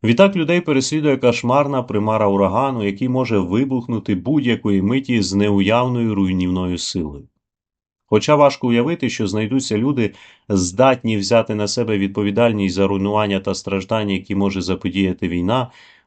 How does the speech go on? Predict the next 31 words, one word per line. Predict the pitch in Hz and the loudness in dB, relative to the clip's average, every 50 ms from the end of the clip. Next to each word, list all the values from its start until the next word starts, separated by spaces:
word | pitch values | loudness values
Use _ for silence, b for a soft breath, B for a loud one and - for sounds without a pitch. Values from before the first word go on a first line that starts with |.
| b b | b b
не | 113 107 113 123 | 2 4 4 4
виключено, | 135 196 - 180 156 139 - 147 135 123 | 4 2 0 -2 -2 -2 -2 0 0 -2
що | 120 123 - 131 127 | -2 -2 0 0 0
оскільки | 120 117 120 - - 143 143 135 127 127 117 | 0 0 -2 -4 -2 -2 -2 0 0 0 0
зброя | 104 90 92 107 110 104 101 95 | 0 0 0 2 2 4 4 2
вже | 87 80 82 92 | 2 0 -2 -2
є, | 90 107 123 131 131 - _ _ _ _ _ | -2 -2 -2 -4 -6 -8 _ _ _ _ _
іскра, | - 104 95 - - - 120 123 139 | -2 -2 -2 -2 -2 0 2 4 4
яка | 139 139 131 - 123 113 | 4 4 2 2 2 2
приведе | - 117 107 101 104 101 123 127 | 2 0 -2 -2 0 0 0 -2
в | 113 | -2
дію | 107 113 123 123 113 | -2 -2 -2 -2 0
військові | 101 101 98 - - 120 110 101 101 | 0 -2 -4 -4 -4 -4 -2 0 -2
установки, | 98 95 - - 98 110 131 135 135 - 123 107 98 b b b b b b b - | -2 -2 -4 -4 -2 -2 -2 -2 -2 -2 -4 -4 -4 b b b b b b b 2
виникне | 101 101 131 170 170 160 151 - 143 135 | 2 4 4 4 2 0 0 -2 -2 0
через | - - 139 135 127 123 - | 2 2 2 2 2 0 0
непередбачену | 131 127 131 123 123 110 107 98 95 110 117 123 123 - - 107 104 98 98 | 0 0 0 2 0 0 0 2 4 4 4 4 2 -2 -4 -4 -4 -4 -4
та | 98 - 127 131 | -4 -2 -2 -2
неконтрольовану | 131 131 127 131 123 113 107 - 107 101 98 95 90 90 90 90 90 87 | -2 -4 -4 -6 -6 -6 -4 -2 0 0 0 0 0 -2 -2 -4 -4 -4
випадковість. | 87 90 - 95 - - - 90 82 - 92 - - - _ _ _ _ _ _ _ _ _ _ - | -6 -6 -6 -6 -8 -8 -8 -10 -10 -10 -12 -16 -18 -20 _ _ _ _ _ _ _ _ _ _ -4
Необхідно | - - - - - 180 165 156 | -2 -2 0 0 0 0 0 0
також | 131 - 127 139 143 143 - | 0 0 0 0 0 2 4
мати | 139 143 143 147 131 | 4 4 4 2 0
на | 117 113 | 0 2
увазі, | 120 139 151 147 123 120 | 2 2 2 2 0 -2
що | 107 - - 113 | -4 -4 -4 -2
навіть | 110 127 139 139 123 120 | -2 -2 -2 -2 -2 -2
якщо | 120 104 - - 135 | -4 -4 -4 -2 -2
не | 123 120 123 123 | 0 2 2 2
почнеться | 117 120 113 113 - - 151 170 165 160 - - 107 | 0 0 -2 -4 -4 -4 -4 -4 -4 -4 -4 -2 -2
війна, | 92 95 95 92 92 87 80 | 0 0 2 2 0 0 -2